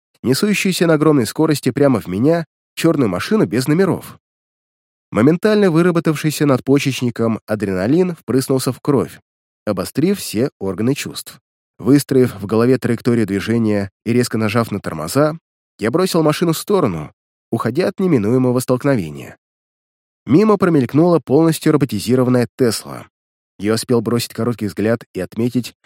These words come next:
что салон абсолютно пуст. Чужая машина приняла правее, стараясь зацепить мой внедорожник бортом, но бессердечная инерция протащила ее мимо, и она, чудом разминувшись с медленно едущей машиной,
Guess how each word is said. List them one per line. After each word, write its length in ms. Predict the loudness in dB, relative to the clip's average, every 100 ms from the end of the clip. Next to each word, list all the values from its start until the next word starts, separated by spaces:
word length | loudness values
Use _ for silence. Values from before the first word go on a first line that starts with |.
| _
что 180 | -6 -6
салон 340 | -4 0 2
абсолютно 460 | 2 -2 -4 -2 -2
пуст. 440 | -2 -2 -4 -14 _ _ _ _ _ -2
Чужая 280 | 0 2
машина 420 | 0 -2 0 0 0
приняла 320 | 0 2 2
правее, 560 | 0 -2 0 -2 -6 -16 _ -16
стараясь 420 | -2 2 2 2
зацепить 400 | 0 -2 -2 -2
мой 180 | -2 0
внедорожник 500 | 0 0 0 0 0
бортом, 480 | 2 0 0 -16 -18 _ _ -4
но 120 | 0
бессердечная 720 | 2 2 4 2 2 -2 -2
инерция 420 | 0 0 0 -4
протащила 460 | -4 -4 -2 2 2
ее 180 | 4 4
мимо, 440 | 4 2 0 -10 -20 _ _ _ _
и 100 | 0
она, 180 | 2 2
чудом 320 | 0 2 2
разминувшись 580 | 2 2 2 2 0 -2
с 40 | 2
медленно 340 | 2 4 2
едущей 420 | 4 2 2 -2
машиной, 580 | -6 -4 -2 0 -2 -8